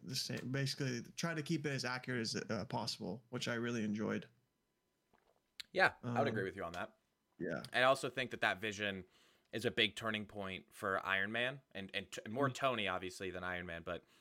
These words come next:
Speaker 2: for the way that he needs to live his life. And
Speaker 1: Yeah.
Speaker 2: I feel like it really puts his priorities in perspective of, he didn't realize how much it would hurt him to lose his team until he felt it and saw that.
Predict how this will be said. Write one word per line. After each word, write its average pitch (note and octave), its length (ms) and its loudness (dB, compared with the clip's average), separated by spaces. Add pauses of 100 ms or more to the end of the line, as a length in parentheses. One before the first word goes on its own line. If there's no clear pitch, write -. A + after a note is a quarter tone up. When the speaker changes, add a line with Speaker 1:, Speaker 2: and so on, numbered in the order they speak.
(880)
Speaker 2:
for G#2 420 2 (120)
the A2 100 0
way A#2 120 4
that G#2 140 0
he A#2+ 140 -2
needs G#2 240 -4
to A2+ 80 -6
live G2 180 -2
his F#2 120 -8
life. G2 460 0
And F2+ 340 -2 (240)
Speaker 1:
Yeah. A2 240 -6
Speaker 2:
I - 40 -6
feel A#2 140 2
like G#2 140 2
it G2 80 -2
really G2+ 160 -2
puts - 240 -8
his G2 120 -8
priorities F#2 560 0
in F2+ 80 -10
perspective F2+ 680 -4
of, E2 220 -10 (640)
he C#3+ 180 0
didn't A#2 260 4
realize A#2 440 4
how A2 160 6
much G#2+ 220 2
it G2+ 80 -2
would F#2+ 140 -2
hurt G#2 240 0
him G#2+ 220 -2
to G#2 140 -8
lose F#2 320 -2
his F#2 200 -8
team G2 440 -8
until F#2 300 -6
he E2+ 280 -10 (480)
felt G#2+ 380 0
it B2 180 2
and F2 100 -8
saw F#2+ 280 4
that. B2 340 2